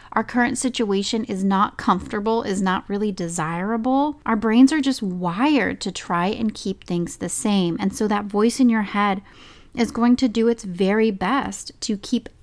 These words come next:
everything the same, even if that means saying mean things to you or making you feel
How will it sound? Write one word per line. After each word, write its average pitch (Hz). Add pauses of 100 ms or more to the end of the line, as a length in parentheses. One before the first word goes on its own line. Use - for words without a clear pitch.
everything 254
the 254
same, 180
even 262
if 254
that 214
means 196 (320)
saying 190
mean 240
things 214
to 220
you 196 (160)
or 185
making 214
you 208
feel 185